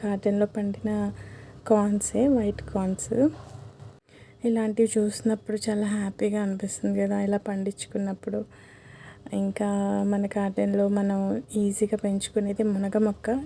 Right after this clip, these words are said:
చాలా, చాలా ఈజీగా పెంచుకోవచ్చు. మునగ మొక్క కొమ్మతో కూడా బతికేస్తుంది. చాలా ఈజీగా బతుకుతుంది మునగ మొక్క. చాలా ఆకులు కూడా మనం యూజ్ చేసుకోవచ్చు.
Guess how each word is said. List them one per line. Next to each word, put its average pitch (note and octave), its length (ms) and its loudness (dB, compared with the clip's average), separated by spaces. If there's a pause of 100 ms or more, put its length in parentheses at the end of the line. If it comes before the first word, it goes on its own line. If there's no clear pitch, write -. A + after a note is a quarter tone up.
(220)
చాలా, G#3 280 0
చాలా G#3 360 2
ఈజీగా G#3 400 2
పెంచుకోవచ్చు. G3+ 920 0 (580)
మునగ G#3+ 320 2
మొక్క A3 260 2
కొమ్మతో G3+ 520 2
కూడా G#3 220 2
బతికేస్తుంది. G3+ 1040 0 (1120)
చాలా G#3+ 340 0
ఈజీగా A3 380 4
బతుకుతుంది G3+ 640 -2
మునగ G3+ 320 -2
మొక్క. G3 300 -4 (140)
చాలా G3+ 280 2
ఆకులు G3+ 560 0
కూడా G#3+ 280 2
మనం G#3+ 340 2
యూజ్ G3 360 -2
చేసుకోవచ్చు. A3+ 840 -2